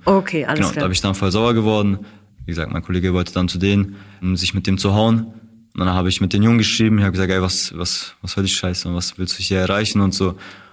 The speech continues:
Speaker 2: Genau, und da hat er gesagt, „Ey, das stimmt nicht, dieses Mädchen lügt.“ Genau, ich hab natürlich dem Mädchen geglaubt.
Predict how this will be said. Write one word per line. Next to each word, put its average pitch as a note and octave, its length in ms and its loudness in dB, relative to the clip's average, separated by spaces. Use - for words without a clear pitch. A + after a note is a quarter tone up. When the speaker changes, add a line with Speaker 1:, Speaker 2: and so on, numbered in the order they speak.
Speaker 2:
Genau, F#2 160 -2
und E2 60 -2
da E2 60 -2
hat E2 120 -6
er - 20 -12
gesagt, E2 240 -4
„Ey, F#2 180 0
das E2+ 80 -4
stimmt G2 260 0
nicht, G#2 280 -2
dieses - 160 -6
Mädchen G2 320 0
lügt.“ A2+ 340 2
Genau, - 140 -10
ich - 180 -10
hab - 180 -10
natürlich F2 280 -6
dem - 200 -4
Mädchen F2+ 260 0
geglaubt. G#2 520 2